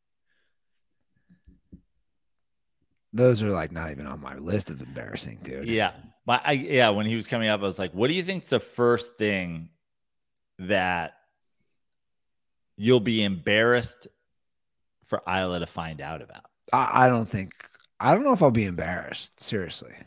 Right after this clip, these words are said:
Speaker 2: About anything?
Speaker 1: Dude, this is stupid. You know, this is young and dumb. Like, well, f-, well, first of all, like,
Speaker 2: So if Isla comes home, if, if Isla's nine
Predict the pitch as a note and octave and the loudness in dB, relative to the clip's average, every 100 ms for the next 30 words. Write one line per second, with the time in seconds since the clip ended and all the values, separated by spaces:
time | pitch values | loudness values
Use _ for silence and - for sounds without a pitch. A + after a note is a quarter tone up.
0 | _ _ F#2+ G#2+ G2+ G#2 C#3 E3 G#3+ C4 | _ _ -2 0 2 0 0 -2 -4 -8
1 | - _ _ _ _ _ - - - G#1+ | -16 _ _ _ _ _ -20 -20 -16 -12
2 | - - G#2 A2 - - - - - - | -12 -10 -8 -8 -8 -6 -8 -8 -10 -12
3 | - D#2+ D#2+ G2+ A2+ F2+ E2 D#2 D#2 A2+ | -14 -14 -10 -8 -8 -8 -8 -8 -8 -6
4 | - E2 D2+ D#2 - _ _ _ _ _ | -6 -8 -8 -8 -16 _ _ _ _ _
5 | _ _ _ _ _ _ _ _ - F3+ | _ _ _ _ _ _ _ _ 2 2
6 | F#3+ F#3+ G3 G3+ D#3+ - A3+ F#3+ D#3 C#3 | 2 0 6 8 8 4 0 2 4 4
7 | A2+ A2+ A2+ - _ _ _ _ _ _ | 4 2 0 -2 _ _ _ _ _ _
8 | _ _ _ _ _ _ _ _ _ _ | _ _ _ _ _ _ _ _ _ _
9 | - C#3+ C#3 D3 F3+ G#3+ G3 F#3+ E3+ D#3+ | 4 6 8 8 8 6 2 0 2 0
10 | C#3+ A#2+ B2 B2+ C3+ E3 C#3+ A2+ G#2 E2 | 0 -2 0 2 4 4 2 0 0 0
11 | B1 - | -6 -18